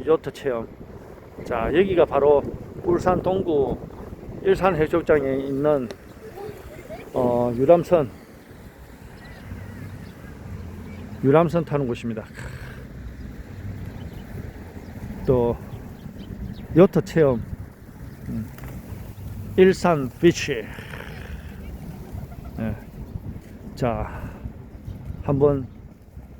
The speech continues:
뷰를 한번 볼까요? 예. 자, 짜자잔, 짠.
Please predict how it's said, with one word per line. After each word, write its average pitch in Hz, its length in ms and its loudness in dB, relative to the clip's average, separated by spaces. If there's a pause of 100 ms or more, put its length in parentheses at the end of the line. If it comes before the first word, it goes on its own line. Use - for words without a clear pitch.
(1500)
뷰를 175 260 8
한번 139 180 0
볼까요? 143 480 2 (180)
예. 110 40 -10 (1600)
자, 104 320 -4 (1400)
짜자잔, 151 460 6
짠. 139 1400 4